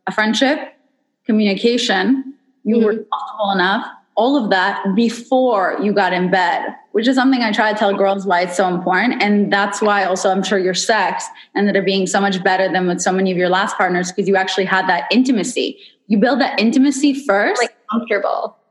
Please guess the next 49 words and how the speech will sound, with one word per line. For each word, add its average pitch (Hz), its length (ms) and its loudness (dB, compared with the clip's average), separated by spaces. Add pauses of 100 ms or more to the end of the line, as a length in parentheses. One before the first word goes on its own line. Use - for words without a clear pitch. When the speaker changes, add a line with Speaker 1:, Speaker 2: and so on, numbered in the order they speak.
(160)
Speaker 1:
Exactly. 202 880 -2 (200)
So 220 200 0
a - 20 0
lot 214 180 0
of 226 80 -2
times 233 220 2
I 214 60 2
think 202 280 -2
when 196 260 0
I've 185 260 -2
to-, - 200 -2
said 196 240 -2
this 190 120 -2
before 185 220 -2
in 185 60 0
my 180 100 2
podcast, 190 420 0
when 190 80 0
girls 214 260 0
sleep 208 160 0
with 202 100 -2
a 196 40 0
guy 214 180 2
too 254 200 0
fast 180 480 -2 (460)
and 214 140 2
then 214 120 4
they 220 100 0
get 202 140 2
upset 208 360 0
if 202 120 -2
he's 202 180 -2
following 208 300 2
other 196 140 0
girls 196 380 0
or 185 160 0
doing 196 360 0
whatever, 214 380 0
acting 185 400 -2
single, 262 380 2
it's 190 120 -4
because, 208 360 -2
yes, 220 440 0 (420)
you 220 320 2
moved 294 300 2 (180)
forward 233 420 2
so 247 420 0
quickly 269 460 0
physically 294 580 0